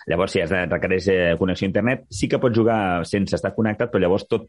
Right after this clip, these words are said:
passa a ser, tenir uns gràfics bastant de xixinabo. Llavors, no, no, no, no és recomanable. Ho, deixeu-me explicar una anècdota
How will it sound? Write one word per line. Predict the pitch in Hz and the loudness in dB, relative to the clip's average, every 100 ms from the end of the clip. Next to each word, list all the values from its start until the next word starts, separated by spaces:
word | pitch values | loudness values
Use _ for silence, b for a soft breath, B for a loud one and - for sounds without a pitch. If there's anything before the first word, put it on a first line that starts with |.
| - | -6
passa | 123 120 | -4 -4
a | |
ser, | - 110 | -2 -2
tenir | - 104 110 | -2 -2 0
uns | 113 107 98 | 2 2 2
gràfics | 90 120 101 | 0 -2 -2
bastant | 87 - - 95 | -4 -4 -4 0
de | 95 101 | 0 0
xixinabo. | 95 76 76 71 71 67 B B B | -2 -2 -4 -4 -4 -8 B B B
Llavors, | 73 76 76 | -2 0 0
no, | 82 71 69 - - - B B | -2 0 -2 -4 -6 -14 B B
no, | 80 80 78 | -2 0 0
no, | 90 | 0
no | 87 98 | 2 0
és | 92 | 0
recomanable. | 92 92 80 71 73 71 B B - _ | -2 0 -2 -2 -4 -6 B B -20 _
Ho, | 135 - | -2 0
deixeu-me | 120 117 156 | 0 0 0
explicar | 196 180 | 0 0
una | 143 | 2
anècdota | 131 131 123 | 0 0 0